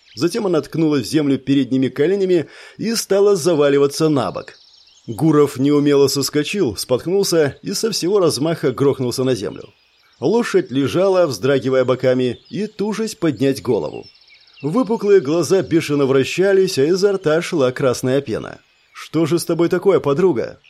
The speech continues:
с сожалением сказал Гуров вслух. «Всего ничего, проскакали». В глаза сыщику бросилось тёмное пятно –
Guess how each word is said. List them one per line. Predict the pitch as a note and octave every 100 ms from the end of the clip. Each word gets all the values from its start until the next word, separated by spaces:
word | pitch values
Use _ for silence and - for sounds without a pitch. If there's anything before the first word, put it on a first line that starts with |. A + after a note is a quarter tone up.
| _
с | -
сожалением | C#3 A#2+ C3+ A#2+ A#2
сказал | A2 B2+ A#2 A#2+
Гуров | A#2 B2 B2+
вслух. | - C#3 G#2 _ _ _ _ -
«Всего | - E3+ A#3+
ничего, | A#3 G3+ A#3 A3+
проскакали». | C#3 C#3 F3+ F#3+ G#2 - _ _ _ _ _ _ _ _
В | G#2 G#2+
глаза | D3+ G3 B3+
сыщику | - A3+ A#3 - G#3 F#3+
бросилось | B2+ F#3 F#3+ F3 E3+ -
тёмное | E3 D#3 D3+ D3
пятно – | D#3 E3 F3 A#2+